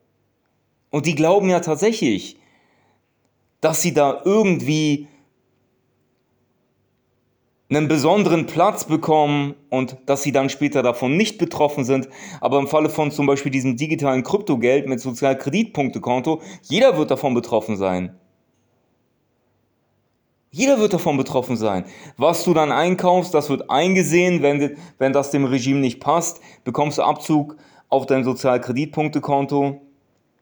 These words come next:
und wirst dann bestraft. Irgendwann sperren sie dir das Konto und du kannst nichts mehr zu essen kaufen.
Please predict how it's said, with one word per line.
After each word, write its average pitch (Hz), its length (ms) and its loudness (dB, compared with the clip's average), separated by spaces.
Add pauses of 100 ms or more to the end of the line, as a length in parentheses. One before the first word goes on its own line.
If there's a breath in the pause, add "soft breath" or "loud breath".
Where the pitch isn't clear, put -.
(460 soft breath)
und 131 220 0
wirst 147 180 0
dann 127 140 2
bestraft. 120 580 0
Irgendwann 127 320 0
sperren 156 460 0
sie 165 100 2
dir 156 140 2
das 147 180 2
Konto 143 320 0
und 120 140 0
du - 20 -4
kannst 139 300 -2
nichts 135 120 -2
mehr 127 120 -2
zu 113 100 -2
essen 92 260 -4
kaufen. - 380 -4